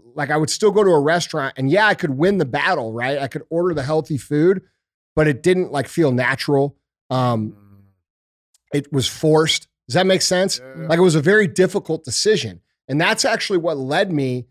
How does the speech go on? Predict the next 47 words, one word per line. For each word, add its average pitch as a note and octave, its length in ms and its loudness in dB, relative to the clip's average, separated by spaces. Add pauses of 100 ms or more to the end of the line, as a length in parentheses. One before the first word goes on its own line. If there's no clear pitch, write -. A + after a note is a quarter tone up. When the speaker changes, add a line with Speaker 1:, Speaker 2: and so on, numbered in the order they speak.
(340)
Speaker 1:
to - 120 -14
understanding C#3+ 1000 -2 (340)
that C3+ 120 -6
this D#3+ 140 0
is D3 140 0
a D3 40 2
mental D3 400 0
problem. C3 520 -2
This A#2+ 160 -8
is A2+ 100 -10
not C3+ 160 -4
a A#2+ 60 -8
physical A#2+ 500 -8
fucking A2 380 -10
problem, C3 420 -8 (320)
right? C3 160 -2
This E3+ 180 2
is F3+ 120 -2
a F3+ 40 -2
problem D3+ 360 -2
that B2+ 140 -6
people C3+ 260 -8
have C3 180 -6
to G#2+ 60 -20
fix - 300 -8
in B2+ 100 -6
their A2+ 100 -6
minds, B2 580 -8 (240)
not C3 260 -6
in B2 100 -6
their A#2 100 -8
body. B2+ 500 -8 (220)
Because C3+ 180 -6
I'd F#3 160 2
already G3 200 2
kind F3+ 220 -4
of B2 80 -4
fixed - 380 -6
it C#3 80 -2
in B2+ 80 -2
my A2+ 120 -6
body, G2+ 420 -14 (240)
but C#3 120 -8
my C3+ 140 -2
mind D3 360 0
wasn't A2+ 300 -6
fixed. - 460 -16